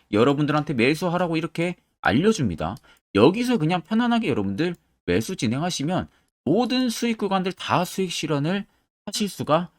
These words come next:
있는 겁니다. 그만큼 굉장히 여러분들 중요한 화살표 신호라고 생각을 하시면 됩니다. 자, 그래서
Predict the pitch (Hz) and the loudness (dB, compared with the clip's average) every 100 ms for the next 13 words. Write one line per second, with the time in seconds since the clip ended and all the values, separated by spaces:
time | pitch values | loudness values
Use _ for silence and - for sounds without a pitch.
0 | _ - 113 202 202 151 87 76 - _ | _ -2 0 2 2 0 0 -4 -6 _
1 | - - 147 233 233 - 226 - 110 127 | -14 2 8 8 8 4 2 2 0 2
2 | 165 160 95 104 90 90 143 156 - - | 2 4 4 2 0 0 -2 -2 -4 -2
3 | 120 170 85 104 90 - _ _ _ 175 | 0 2 2 0 -2 -8 _ _ _ -4
4 | 196 185 180 170 - 196 185 165 156 156 | -2 -2 -4 -4 -2 -2 -2 -2 -2 -2
5 | 156 143 139 127 117 110 143 82 71 101 | -2 -2 -2 -4 0 2 2 2 0 -2
6 | - - _ _ 135 127 185 139 107 113 | -6 -16 _ _ 6 8 4 4 6 6